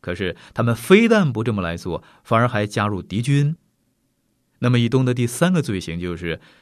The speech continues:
幸灾乐祸。俄巴底亚书第十二节经文说：“你兄弟遭难的日子，你不当瞪眼看着；犹大人被灭的日子，你不当因此欢乐。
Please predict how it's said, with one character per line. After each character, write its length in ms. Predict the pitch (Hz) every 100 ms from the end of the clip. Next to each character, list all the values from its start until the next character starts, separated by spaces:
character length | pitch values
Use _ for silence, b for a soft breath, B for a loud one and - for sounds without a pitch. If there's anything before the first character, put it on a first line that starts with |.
| b
幸 300 | - 113 85
灾 220 | 82 78
乐 220 | 78 78 71
祸。 340 | - 78 - _ _ _ _ _ _ _ _ _
俄 100 | 110
巴 140 | 117 127
底 80 | 120
亚 180 | 117
书 400 | 110 - 120 123 120 b
第 160 | - 107
十 140 | 113
二 220 | 110 98
节 400 | 85 82 80 92 b b b b
经 160 | - 85
文 160 | 80
说 460 | 78 82 80 76 - _ _ _ _ _ _
：“你 180 | 117 117
兄 240 | 120 143
弟 140 | 135 131
遭 220 | 123 139
难 240 | 147 180
的 80 | 120
日 180 | 120 98
子， 320 | - 78 69 b b b
你 100 | 107
不 100 | 113
当 460 | 117 110 113 120 120
瞪 280 | 120 135
眼 220 | 95 69 73
看 340 | - 85 76
着； 420 | 78 69 78 - _ _ _ _ _
犹 240 | 98 117 139
大 120 | 131
人 140 | 127
被 160 | 127 131
灭 320 | 147 214 165
的 100 | 113
日 200 | 117 92
子， 260 | 82 71 b b b -
你 100 | 113
不 100 | 117
当 300 | 110 107 107
因 160 | 98
此 160 | 92 73
欢 300 | - 85 85
乐。 400 | 82 73 80 -